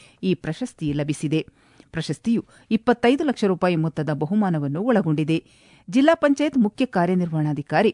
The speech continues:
ಪ್ರಭುಜಿ ಮಾತನಾಡಿ, ಗ್ರಾಮ ಪಂಚಾಯಿತಿ ಐನೂರು ಎಂಬ ಹೊಸ ಅಭಿಯಾನದಡಿ ಜಲ ಸಂರಕ್ಷಣೆಗೆ ಹೆಚ್ಚು ಒತ್ತು ನೀಡಲಾಗಿದೆ. ಅಂತರ್ಜಲ ಮಟ್ಟ ಏರಿಕೆ ಹಾಗೂ ಮಣ್ಣಿನ ಸವಕಳಿ ತಡೆಯುವಲ್ಲಿ ನಿರ್ಣಾಯಕ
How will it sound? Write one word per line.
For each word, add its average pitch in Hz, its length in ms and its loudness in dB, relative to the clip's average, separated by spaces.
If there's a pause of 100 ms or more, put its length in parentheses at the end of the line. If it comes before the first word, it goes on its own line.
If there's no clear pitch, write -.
ಪ್ರಭುಜಿ 185 520 0
ಮಾತನಾಡಿ, 156 520 0 (400)
ಗ್ರಾಮ 240 260 4
ಪಂಚಾಯಿತಿ 202 560 0 (140)
ಐನೂರು 196 380 2 (100)
ಎಂಬ 165 200 0 (260)
ಹೊಸ 220 280 -2 (160)
ಅಭಿಯಾನದಡಿ 151 680 0 (380)
ಜಲ 233 180 4
ಸಂರಕ್ಷಣೆಗೆ 214 640 2
ಹೆಚ್ಚು 190 380 0
ಒತ್ತು 190 280 -2
ನೀಡಲಾಗಿದೆ. 151 560 0 (480)
ಅಂತರ್ಜಲ 254 500 2
ಮಟ್ಟ 196 240 0 (160)
ಏರಿಕೆ 165 300 -2
ಹಾಗೂ 151 260 -4 (380)
ಮಣ್ಣಿನ 262 400 6
ಸವಕಳಿ 180 480 0
ತಡೆಯುವಲ್ಲಿ 156 560 0 (320)
ನಿರ್ಣಾಯಕ 233 480 2